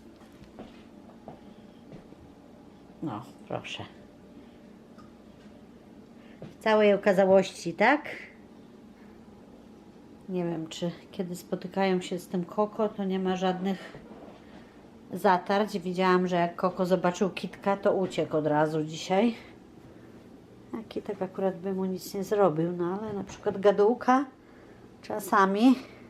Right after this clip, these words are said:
jak widać, jak się biją z Jose, tak, to mógłby się wdać w bójkę.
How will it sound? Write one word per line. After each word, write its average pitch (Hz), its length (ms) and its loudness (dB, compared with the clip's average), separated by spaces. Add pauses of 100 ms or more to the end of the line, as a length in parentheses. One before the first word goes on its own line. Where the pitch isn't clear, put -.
(1400)
jak 208 260 2
widać, 214 500 6
jak 202 160 -2
się 208 220 2 (240)
biją 208 420 6
z - 180 -8
Jose, 190 440 4 (2000)
tak, 226 360 -4
to 226 400 -4 (1120)
mógłby 208 460 0 (1160)
się - 180 -4
wdać 202 340 2
w 151 60 -6
bójkę. 139 440 -4